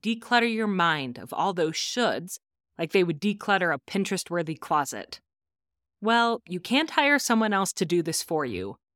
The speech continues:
but you can learn how to declutter your motherhood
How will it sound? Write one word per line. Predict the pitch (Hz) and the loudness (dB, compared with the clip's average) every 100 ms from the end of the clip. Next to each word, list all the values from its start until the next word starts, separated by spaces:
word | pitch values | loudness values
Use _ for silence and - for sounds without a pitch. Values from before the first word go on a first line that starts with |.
| _ _ | _ _
but | 190 190 | -4 -2
you | 160 160 233 294 180 | -10 0 4 4 2
can | - 175 160 | -2 -4 -2
learn | 123 107 139 | -4 -4 -4
how | - 160 | 0 0
to | - | -2
declutter | 139 190 202 214 220 | -6 -8 -2 0 0
your | 233 240 | 2 4
motherhood | 240 202 143 139 139 | 4 2 -2 -6 -8